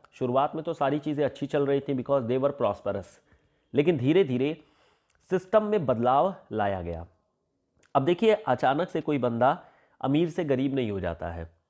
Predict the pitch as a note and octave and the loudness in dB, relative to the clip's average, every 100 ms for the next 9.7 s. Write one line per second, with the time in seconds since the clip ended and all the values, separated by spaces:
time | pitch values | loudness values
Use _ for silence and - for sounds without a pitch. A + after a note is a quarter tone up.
0 | _ _ _ - C#3 C3+ C3 F3 D3 C#3 | _ _ _ 0 2 2 2 0 0 0
1 | C#3 C#3 D#3+ D#3+ F3 - - D3+ - D3 | 0 0 -2 -2 -4 -6 -2 -2 -2 -2
2 | C3+ B2+ D#3+ E3 D3 C3 D3+ F#3+ - _ | -2 -2 -2 -2 0 0 0 -2 -8 _
3 | - F3 G3 - B2+ B2 B2 D3+ F3 C3 | -8 -6 -8 0 2 2 0 -4 -2 -2
4 | A#2 C3+ B2+ C#3+ F#3+ - A2+ C3 - A3 | -2 -4 -4 -2 -4 -6 -4 -4 0 2
5 | D3 A#2+ A#2+ C3+ A2+ - A#2 A#2 A2+ G#2 | 2 2 -2 -4 -6 -4 -2 -2 -2 -4
6 | G#2 G#2+ A2 G#2+ G2+ G2 B2 - _ - | -6 -6 -6 -6 -4 -4 -4 -6 _ -8
7 | A#2+ C3 C3 D3 B2 B2+ B2 A#2 C#3+ D3 | -2 2 2 0 -4 -4 -2 0 -2 -4
8 | - G#2 G#2 G2+ B2+ C3 G2+ G#2+ - F#2+ | -4 -4 -4 -6 -6 -6 -4 -6 -4 -6
9 | F#2 F#2 G#2 - G#2 - | -6 -4 -6 -4 -6 -6